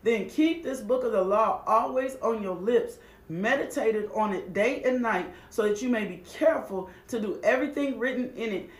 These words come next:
Then you will be prosperous and successful." If you do not know what to do about the circumstances of the situation around you, it's because you are not meditating on the law day and night. You're not meditating on this word. You're not getting this word in you.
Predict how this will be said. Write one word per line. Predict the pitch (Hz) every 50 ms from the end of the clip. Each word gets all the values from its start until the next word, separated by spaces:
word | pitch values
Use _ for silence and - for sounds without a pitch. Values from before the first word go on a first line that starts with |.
| - -
Then | 190 208 220
you | 233 254
will | 233 220
be | 208 220 202
prosperous | - - - 262 254 - - - - 226 226 220 220 - -
and | 214 226 220 208
successful." | - - 170 - - - - 294 269 - - 226 202 185 170 170 - - -
If | - 185 196
you | 208 226
do | 190 160 - 254 302 339 330 320 320
not | 294 269 262 254 202 226
know | 247 247 247 240 240
what | 240 - 190 247 254 254 247 -
to | - 220
do | 196 214 240 233 208 190 185 - - - - -
about | 190 202 196 190
the | - 202
circumstances | - - 254 269 269 254 254 - - 233 233 220 202 202 208
of | 208 -
the | 202
situation | 202 - 233 208 226 196 196 190 220 247 262 - - - 196
around | 190 196 196 208 233 240 220 214 202 185
you, | 180 180 - - - - -
it's | 196 208
because | 220 208 233 202 202
you | 226 285 277
are | 247 226
not | 220 202 185 190
meditating | 196 202 208 233 285 294 - - 277 254 262 262 254 -
on | 220 220 214
the | 190
law | 196 196 202 208 202 196 196 - - - - - -
day | 185 190 175 185 190 175 160 - -
and | 185 185 180
night. | 170 - - - - - - - _ _ -
You're | - 214 254
not | 262 254 220 208 208
meditating | 233 254 285 294 - 302 269 269 254
on | 247 247 247
this | 247 247 -
word. | 233 220 214 208 190 175 156 - - - - -
You're | - 220 247
not | 247 - 208 190 -
getting | 247 269 285 285
this | 277 262 - 226
word | 226 233 240 233 220 220
in | 220 214 196
you. | 180 170 -